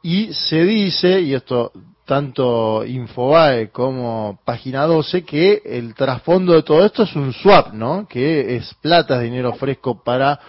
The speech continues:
un país como la Argentina que necesita de dinero, efectivamente. ¿Pensás que el tema chino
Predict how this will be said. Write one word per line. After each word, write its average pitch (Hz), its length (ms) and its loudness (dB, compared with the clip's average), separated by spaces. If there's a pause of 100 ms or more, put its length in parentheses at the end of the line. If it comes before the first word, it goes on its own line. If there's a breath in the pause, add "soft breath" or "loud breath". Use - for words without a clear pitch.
(220 loud breath)
un 123 180 -14
país 131 200 -6
como 131 220 -8
la 131 80 -4
Argentina 139 500 -6
que 147 100 -6
necesita 120 720 -8 (440 loud breath)
de 117 840 -2
dinero, 139 400 -2
efectivamente. 110 720 -6
¿Pensás 120 460 -4
que 202 100 -2
el 185 160 -2
tema 185 380 0
chino 185 460 0